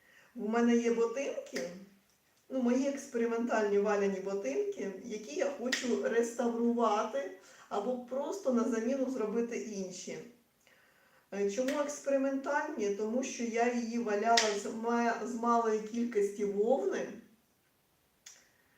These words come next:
Друзі, поставте по одному лайчику, у вас дванадцять людей.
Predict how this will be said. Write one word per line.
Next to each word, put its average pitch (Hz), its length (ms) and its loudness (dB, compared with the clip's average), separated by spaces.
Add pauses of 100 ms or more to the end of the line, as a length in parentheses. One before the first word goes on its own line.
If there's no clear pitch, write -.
(1600)
Друзі, 240 360 -2
поставте 277 460 4
по 240 140 2
одному 233 360 6
лайчику, 202 540 2
у 190 40 0
вас 247 200 4
дванадцять 226 580 -2
людей. 190 600 -2